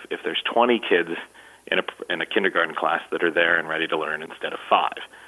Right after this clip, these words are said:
um, and the ripple effects that that would have all the way through the system. So we are zealous converts to this issue, and we see all the, just are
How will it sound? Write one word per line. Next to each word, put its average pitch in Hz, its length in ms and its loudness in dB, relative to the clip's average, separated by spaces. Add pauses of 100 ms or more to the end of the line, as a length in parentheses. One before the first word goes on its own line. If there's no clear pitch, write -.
(380)
um, 73 260 0
and 76 140 -6
the 85 80 0
ripple 95 320 4
effects - 300 -2
that 73 100 -6
that - 140 -2
would 76 100 -4
have 76 180 -2
all 85 160 4
the 82 60 -2
way 76 140 -4
through - 160 -10
the - 120 -14
system. - 360 -2
So 95 180 6 (540)
we 143 340 8
are 110 340 8
zealous 101 280 8 (100)
converts 92 400 2 (140)
to 98 100 4
this 87 140 2
issue, 80 380 0 (260)
and 90 180 0
we 90 160 4 (160)
see 101 180 4
all 110 200 6
the, 107 100 6 (320)
just - 220 0
are 87 180 2